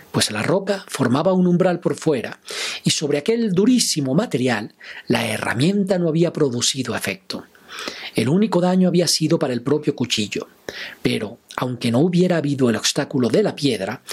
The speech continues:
el trabajo también hubiera sido inútil, pues aún cortada la viga por completo, Joe no hubiera podido hacer pasar su cuerpo por debajo de la puerta, y él lo sabía de antemano. Había estado, pues,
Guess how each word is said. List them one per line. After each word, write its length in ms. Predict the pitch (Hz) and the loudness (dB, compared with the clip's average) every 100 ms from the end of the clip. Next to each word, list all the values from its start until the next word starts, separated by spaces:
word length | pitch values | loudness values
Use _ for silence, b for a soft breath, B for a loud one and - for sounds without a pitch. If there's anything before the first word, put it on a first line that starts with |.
| B B B | B B B
el 100 | 262 | 0
trabajo 420 | 233 147 135 160 | 0 -2 -4 -2
también 340 | 127 120 135 131 | -2 0 0 0
hubiera 360 | 123 135 120 | 0 0 0
sido 380 | - 123 120 127 | -2 -4 -4 -4
inútil, 520 | 110 110 98 101 92 _ B B B B B B | -2 -2 -2 -4 -8 _ B B B B B B
pues 160 | - - | -2 0
aún 220 | 165 247 | 0 2
cortada 420 | 233 190 190 196 | 0 0 0 0
la 80 | 180 | 2
viga 240 | 180 175 | 2 2
por 160 | 170 151 | 0 0
completo, 480 | 147 147 226 240 214 | 0 0 0 2 2
Joe 200 | 147 151 | 2 4
no 100 | 156 | 2
hubiera 300 | 139 143 139 | 2 2 2
podido 380 | 139 127 151 147 | 0 2 2 2
hacer 300 | - 147 143 | 0 -2 -2
pasar 280 | 139 139 131 | -2 -2 -2
su 160 | 147 | -2
cuerpo 300 | 147 143 151 | 0 0 0
por 140 | 147 139 | 0 2
debajo 360 | 131 135 - | 2 0 0
de 80 | 151 | 2
la 120 | 147 | 2
puerta, 440 | 156 196 233 95 - B B B | 2 0 0 -6 -8 B B B
y 200 | 135 143 | 2 4
él 100 | 220 | 4
lo 120 | 220 | 4
sabía 440 | - 110 120 123 113 | 2 0 0 0 0
de 120 | 107 | -4
antemano. 600 | 104 104 92 87 90 - _ _ _ _ _ - - - | -4 -4 -4 -6 -8 -14 _ _ _ _ _ -20 -16 -4
Había 300 | - 131 123 | -4 -2 -2
estado, 400 | - - 107 101 | -4 -4 -6 -2
pues, 320 | 165 127 - | 0 0 -4